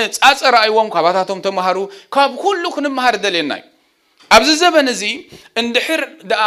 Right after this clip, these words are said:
ቫኬ-፣ እንታይ ኢኻ ትብሎ? ቫካንሲ እንድሕር ኣውፅኦም፣ ናይ ስራሕ ቫካንሲ እንድሕር ኣውፅኦም፣ መጀመርያ መጀመርያ እንታይ ሒዝካ ምፃ-፣ እንታይ፣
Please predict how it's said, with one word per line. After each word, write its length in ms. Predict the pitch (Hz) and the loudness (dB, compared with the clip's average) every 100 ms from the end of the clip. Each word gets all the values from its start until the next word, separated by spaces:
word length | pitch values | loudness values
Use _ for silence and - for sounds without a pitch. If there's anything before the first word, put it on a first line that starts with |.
| 202 | -4
ቫኬ-፣ 380 | 156 233 233 302 | -2 -2 -2 -6
እንታይ 200 | 269 240 | -6 -4
ኢኻ 80 | 233 220 | -2 -4
ትብሎ? 160 | 202 156 | -4 -6
ቫካንሲ 440 | 202 220 294 285 240 | -6 -6 -8 -8 -12
እንድሕር 280 | 190 165 | -14 -10
ኣውፅኦም፣ 320 | 123 107 95 - _ _ _ _ _ _ 605 _ _ _ _ _ _ _ _ _ _ _ _ 135 | -8 -8 -14 -20 _ _ _ _ _ _ _ _ _ _ _ _ _ _ _ _ _ _ _ -6
ናይ 140 | 160 | -4
ስራሕ 240 | 160 196 170 | -4 -6 -6
ቫካንሲ 400 | 175 170 165 156 | -8 -8 -8 -10
እንድሕር 280 | 151 139 131 | -14 -10 -8
ኣውፅኦም፣ 320 | 104 - 113 _ _ _ _ _ _ _ _ _ _ _ _ | -8 -10 -20 _ _ _ _ _ _ _ _ _ _ _ _
መጀመርያ 680 | 196 269 330 370 339 302 262 | -2 0 0 -2 -2 -2 -2
መጀመርያ 540 | 233 214 196 185 165 175 208 _ _ _ _ _ _ | -2 -2 -4 -4 -2 -2 -4 _ _ _ _ _ _
እንታይ 240 | - 190 226 | -10 -6 -6
ሒዝካ 240 | 214 - 196 | -8 -10 -8
ምፃ-፣ 220 | 175 165 | -8 -10
እንታይ፣ 220 | 165 208 | -12 -8